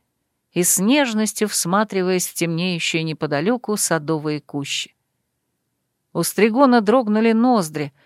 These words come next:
улавливая слабые ароматы леса. Но потом его губы расползлись в понимающей усмешке. Поняв, что к чему, он лихо подмигнул недавно обретенной сестренке,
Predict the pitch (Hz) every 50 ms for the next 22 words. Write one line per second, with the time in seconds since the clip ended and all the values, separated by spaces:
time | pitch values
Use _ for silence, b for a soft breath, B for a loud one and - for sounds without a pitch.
0 | _ _ _ - 185 196 208 208 214 208 196 185 175 185 185 180 - - 185 190
1 | 196 190 170 180 175 170 170 175 180 185 175 175 - 175 175 180 180 175 165 147
2 | - - - - _ _ _ _ _ _ _ _ _ _ _ _ _ - 165 165
3 | 170 175 180 208 208 208 - 311 294 254 220 214 220 214 220 208 202 262 254 202
4 | 202 196 202 196 - - 180 196 196 175 180 208 233 240 - - - - 160 160
5 | 165 170 170 160 156 156 151 - - 160 160 - - - 190 226 247 233 233 -
6 | - 185 - _ _ _ _ _ _ _ _ _ _ _ _ - 175 185 208 240
7 | 262 269 240 - - - - 220 208 - - - - 208 208 220 247 277 262 220
8 | 196 185 190 208 254 285 240 - - 202 190 - 202 190 180 190 208 220 208 202
9 | 202 233 247 208 170 151 _ _ _ _ _ _ - 165 170 180 190 185 214 214
10 | 208 180 170 160 165 170 151 160 175 165 - 202 208 190 165 160 160 - - 151
11 | - - - 170 233 262 254 233 208 - 175